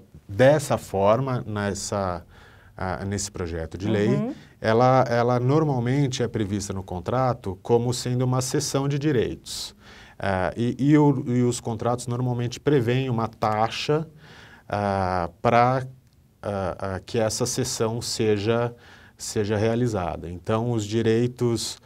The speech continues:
Speaker 1: ah, daquele comprador do imóvel são cedidos a esse novo comprador e esse novo comprador assume tanto os direitos como os deveres,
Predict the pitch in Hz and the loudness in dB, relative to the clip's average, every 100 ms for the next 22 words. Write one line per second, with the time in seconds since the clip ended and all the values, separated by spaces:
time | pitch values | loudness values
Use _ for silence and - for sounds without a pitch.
0 | - - - - 95 92 82 80 - 98 | -20 -20 -16 -6 -4 -2 -4 -6 -8 -4
1 | 95 98 98 92 104 101 101 95 95 92 | -4 -2 -2 -2 -4 -4 -2 -2 -4 -4
2 | 123 139 131 135 156 160 160 131 123 180 | -2 -2 0 0 0 -2 -2 -4 0 2
3 | 151 120 127 131 156 143 131 123 120 - | 2 4 4 4 0 0 0 2 0 0
4 | 139 131 - - - - 120 135 143 151 | -2 -2 -10 -20 -18 -4 4 8 10 8
5 | 143 120 107 - 101 98 123 131 123 135 | 6 2 0 -4 -4 -2 0 2 4 4
6 | 160 160 156 151 147 139 135 131 131 123 | 4 2 -2 -2 -2 -2 -4 -2 0 2
7 | 127 120 - - 170 165 110 92 - - | 2 2 0 2 4 4 2 -2 -10 -20
8 | - - _ 117 117 101 107 104 104 143 | -20 -20 _ 4 4 2 -2 -2 0 2
9 | 143 143 156 151 - 151 151 143 160 135 | 2 2 0 -6 -4 -2 0 0 0 2
10 | 120 113 117 127 - | 2 2 2 0 -4